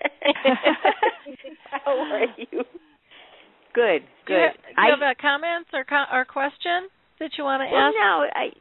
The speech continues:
Speaker 2: you know, I actually didn't tune in at the start of it, of the show, but I just like heard what Harry said and you said, and, and, like, people not going to nursing homes and they're vacant, and, you know, I find that to be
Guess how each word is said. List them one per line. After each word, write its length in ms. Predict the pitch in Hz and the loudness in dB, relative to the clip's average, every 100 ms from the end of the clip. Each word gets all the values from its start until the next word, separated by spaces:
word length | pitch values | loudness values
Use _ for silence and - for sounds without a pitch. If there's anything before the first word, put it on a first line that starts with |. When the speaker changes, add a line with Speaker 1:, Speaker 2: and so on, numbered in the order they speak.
| _ _ _ - _ 208 - | _ _ _ -20 _ -20 -14
Speaker 2:
you 160 | 254 | -8
know, 140 | 262 262 | 0 4
I 280 | 262 262 262 | 4 4 2
actually 300 | - - 320 | 0 -6 -6
didn't 240 | 269 254 - | -6 -10 -8
tune 160 | 247 | -8
in 200 | 233 233 220 | -6 -6 -8
at 60 | - | -10
the 80 | 196 - | -16 -12
start 300 | - 196 185 | -2 2 4
of 180 | 170 151 | 2 -2
it, 200 | 135 - - | -8 -6 -4
of 200 | 151 156 | -6 -4
the 100 | 156 - | -6 -4
show, 280 | 156 143 143 | -2 -2 -4
but 200 | 156 156 - - _ _ | 0 0 0 -12 _ _
I 100 | - | 0
just 220 | 185 208 - | 2 0 2
like 200 | 214 196 | 2 2
heard 280 | 185 180 175 | 2 0 2
what 140 | 170 | -2
Harry 420 | 165 165 170 170 185 - | -2 -2 0 0 -4 -4
said 300 | 180 175 170 | 0 0 -2
and 180 | 160 160 | -6 -8
you 100 | 175 - | -10 -2
said, 200 | 170 160 | -2 -2
and, 260 | 156 156 - | -4 -8 -10
and, 180 | 147 | -10
like, 220 | 151 147 143 _ - | -8 -8 -10 _ -8
people 300 | 165 165 160 | -8 -4 -2
not 220 | 156 156 | -2 -2
going 220 | 156 151 - | -4 -4 -10
to 60 | 156 | -10
nursing 440 | 151 156 - 156 | -8 -8 -10 -14
homes 520 | 160 151 151 151 143 - | -10 -8 -10 -10 -12 -12
and 320 | 139 139 135 | -16 -16 -6
they're 200 | 135 135 | -4 -2
vacant, 580 | 147 151 151 151 147 143 - | 2 0 0 -8 -8 -12 -12
and, 500 | - 139 143 143 139 - - - - - - - - - _ _ _ | -8 -6 -6 -8 -12 -18 -18 -16 -16 -14 -14 -16 -20 -20 _ _ _
you 160 | 156 170 | -2 2
know, 260 | 165 156 - | 4 4 2
I 200 | - 147 170 - | 2 2 2 -2
find 280 | 175 170 175 | -2 -2 -2
that 140 | 170 - | -4 -6
to 60 | 165 | -12
be 220 | 156 151 | -10 -10